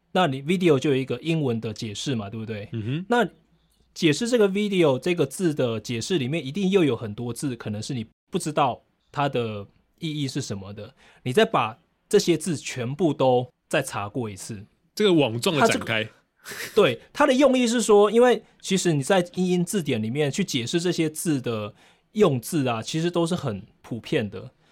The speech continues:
Speaker 2: 对。
Speaker 1: 其实它用，使用的程度会比较高，不是那种很生冷僻的那些，那些单字，因为你去背那些单字其实没有用，那个只能只是在考试的时候有用而已，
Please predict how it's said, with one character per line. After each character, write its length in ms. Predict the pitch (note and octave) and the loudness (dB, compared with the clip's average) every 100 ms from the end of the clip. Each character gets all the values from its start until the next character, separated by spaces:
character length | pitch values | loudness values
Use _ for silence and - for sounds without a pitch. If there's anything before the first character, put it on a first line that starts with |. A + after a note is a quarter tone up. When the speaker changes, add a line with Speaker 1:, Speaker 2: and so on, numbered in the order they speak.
| _ | _
Speaker 2:
对。 220 | G2 E2+ | -10 -4
Speaker 1:
其 60 | |
实 80 | F3 | -4
它 200 | F3 G3+ | 0 0
用， 280 | G3+ G3+ D#3+ - | 2 2 0 -6
使 220 | - A#2+ | -10 -4
用 180 | C3 D#3 | -2 0
的 60 | B2+ | -2
程 280 | - A#2 | -6 -8
度 240 | A#2 C3 B2+ - | -4 -4 -6 -4
会 160 | A#2 | -4
比 80 | A#2 | -4
较 120 | A#2 | -6
高， 260 | - G#2 G2+ | -6 -8 -6
不 100 | C3 | -4
是 120 | F3 | 0
那 120 | E3 | 2
种 160 | D3 A2+ | 0 -2
很 200 | A2 G2+ | -6 -8
生 400 | - D3+ C#3+ C#3 | -2 0 0 -2
冷 180 | A2+ F#2+ | -4 -6
僻 240 | - C3 | -8 -6
的 100 | A2+ | -6
那 120 | A#2 | -6
些， 240 | A#2 A2+ G#2+ _ _ _ | -6 -8 -10 _ _ _
那 80 | C3 | -10
些 160 | B2 A#2 | -8 -6
单 240 | A2+ A2+ | -6 -6
字， 200 | A2+ A#2 | -6 -6
因 100 | E3+ | -2
为 80 | B3 | -2
你 60 | |
去 100 | C#3 | -2
背 160 | - G3 | 0 0
那 80 | F#3 | 2
些 100 | F3 | 0
单 220 | E3+ D#3+ | 0 -2
字 100 | F3 | -2
其 140 | C#3+ | -4
实 80 | A#2+ | -4
没 160 | A2 A2+ | -4 -4
有 160 | G2+ | -6
用， 260 | G#2 A#2+ G#2+ | -6 -8 -6
那 80 | D#3 | -4
个 80 | C#3+ | -4
只 140 | B2 | -4
能 180 | A2 A#2 | -4 -4
只 140 | A2+ | -6
是 100 | B2 | -8
在 180 | C#3+ D#3 | -2 -2
考 200 | C3 F#2+ | -2 -8
试 160 | F#2+ C#3 | -8 -6
的 60 | |
时 100 | A#2 | -4
候 80 | A#2 | -6
有 140 | A2 G#2 | -8 -8
用 200 | A2+ G#2 | -8 -8
而 140 | G2+ | -10
已， 120 | G2+ | -12